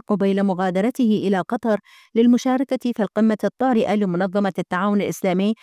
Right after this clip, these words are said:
وجامعة الدول العربية بشأن قضية عدوان الكيان الصهيوني على هذا البلد إن هذا الاجتماع سيعقد بدعوة من أمير قطر، وسيتناول قضية العدوان السافر للكيان الصهيوني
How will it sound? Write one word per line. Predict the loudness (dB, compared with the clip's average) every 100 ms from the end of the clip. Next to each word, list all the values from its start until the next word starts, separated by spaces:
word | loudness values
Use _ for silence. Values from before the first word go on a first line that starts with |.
| -12 -2
وجامعة | 0 2 2 2 0 -4
الدول | -2 0 0
العربية | 0 0 -2 0 -2
بشأن | -2 -2 -2 -2
قضية | -2 0 0 0 -2
عدوان | -2 0 2 2
الكيان | 0 0 0 0
الصهيوني | -2 -4 -2 0 0 -2 -6 -14 -8
على | -2 -2
هذا | -2 -4 -2
البلد | -2 0 -2 -4 _ _ _ 0
إن | 2
هذا | 2 2 2
الاجتماع | 0 -2 -2 0 0
سيعقد | 0 0 0 0
بدعوة | 0 0 -2 -2 0
من | 0 0 0 -2
أمير | -2 -2 -2
قطر، | -2 0 -2 -6 -12 -4
وسيتناول | 0 2 2 2 2 4 2 2
قضية | 0 0 0 0
العدوان | -2 -2 -2 0 -2
السافر | -2 -2 -4 -2
للكيان | -2 -2 -2 -2 -2
الصهيوني | -2 -2 0 2 2 0